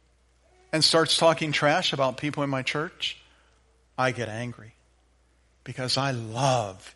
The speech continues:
you. And when someone attacks your family and starts talking badly about them or physically hurting them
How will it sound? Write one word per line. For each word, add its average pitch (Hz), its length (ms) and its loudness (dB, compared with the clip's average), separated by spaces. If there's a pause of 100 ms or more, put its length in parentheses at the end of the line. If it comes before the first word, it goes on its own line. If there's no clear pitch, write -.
you. 104 200 -18 (1900)
And 135 200 0
when 135 100 -4
someone 196 380 2
attacks 170 500 -4
your 165 160 -2
family 185 580 -4 (680)
and 151 100 0
starts - 560 4 (220)
talking 175 420 4
badly 180 380 2
about 196 320 0
them 233 280 0 (680)
or 180 120 8
physically 208 640 4
hurting 185 360 2
them 262 300 2